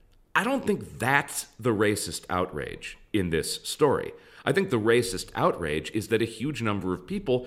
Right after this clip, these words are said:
simply don't care that much when someone goes missing who doesn't look like them.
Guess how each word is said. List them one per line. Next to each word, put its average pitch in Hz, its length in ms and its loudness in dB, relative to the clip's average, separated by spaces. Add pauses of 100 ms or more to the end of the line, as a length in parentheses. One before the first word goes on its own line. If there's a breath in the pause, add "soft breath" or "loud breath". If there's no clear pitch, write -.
(120 loud breath)
simply 175 420 -6
don't 90 560 -2
care 180 280 0
that 67 280 -8
much 69 260 -8 (320 loud breath)
when 127 160 -2
someone 151 360 0
goes 131 260 2
missing 156 340 -2
who 143 140 -6
doesn't 156 420 0
look 175 260 -6
like - 240 -8
them. - 120 -20